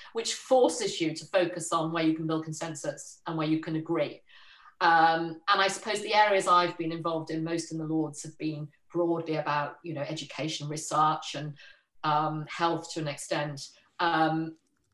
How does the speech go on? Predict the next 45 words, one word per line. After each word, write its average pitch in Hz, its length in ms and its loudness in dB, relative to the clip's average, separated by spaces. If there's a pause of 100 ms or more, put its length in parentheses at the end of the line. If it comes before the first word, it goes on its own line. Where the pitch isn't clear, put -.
(180)
there 269 140 8
are 262 60 10
a 262 80 4
group 320 200 6
of - 100 -10
people 269 340 4
around 185 380 6
the 165 100 0
chamber 165 640 0 (100)
of 160 380 4
different 185 320 -4
parties 160 480 0
and 160 240 -2
non-cross, 160 640 -2
crossbenchers, 160 720 -6 (400)
and 233 200 -4
you, 247 260 -2 (720)
you 247 120 0
know 269 220 8
who 269 80 2
you 220 220 0
are, 190 160 8
and 196 100 0
you 208 80 -2
know 220 100 2
you 208 220 -2
broadly 196 320 0
work - 260 2
together. - 440 -4
You 233 100 -4
know, 220 120 8
so 214 240 6
actually, 160 720 2 (600)
in 226 160 -6
many 262 240 2
ways, 170 320 2
I 190 140 2
find 180 340 -2
it 165 160 -4
a, 165 340 0
a 180 60 -2
good - 300 -8
place 165 420 -2
to, 165 420 -2
to, 160 460 0